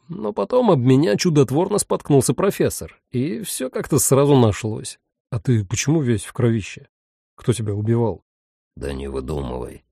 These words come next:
поморщился Стефан. «Просто кровь из носа от напряжения. Обычное дело. С кем угодно может случиться. Полная ерунда». «Ври больше»,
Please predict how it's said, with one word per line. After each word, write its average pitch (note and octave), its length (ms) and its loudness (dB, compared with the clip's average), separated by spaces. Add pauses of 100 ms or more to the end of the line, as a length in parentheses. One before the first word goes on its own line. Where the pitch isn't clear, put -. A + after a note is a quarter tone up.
(120)
поморщился A2 640 0
Стефан. G2+ 480 -4 (460)
«Просто C#3+ 380 -2
кровь A#2 300 4
из A2 160 4
носа G#2 420 2
от - 100 -16
напряжения. F2+ 760 -4 (480)
Обычное A2+ 600 -2
дело. D2 440 -12 (360)
С - 80 -20
кем F3 220 -2
угодно A#2 480 6
может G2 280 4
случиться. - 760 -8 (100)
Полная D#2 480 -6
ерунда». C2+ 640 -10 (580)
«Ври D#3 400 4
больше», C#3+ 560 4